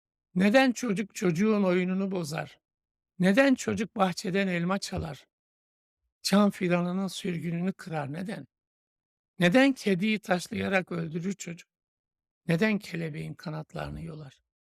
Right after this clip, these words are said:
Neden doktor, hasta bakıcı veya hemşirenin ilgisinde fakir hasta ile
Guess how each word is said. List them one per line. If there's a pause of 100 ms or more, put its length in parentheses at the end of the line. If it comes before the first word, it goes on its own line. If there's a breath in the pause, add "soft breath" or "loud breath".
(600)
Neden
doktor, (540)
hasta
bakıcı
veya
hemşirenin
ilgisinde (800)
fakir
hasta
ile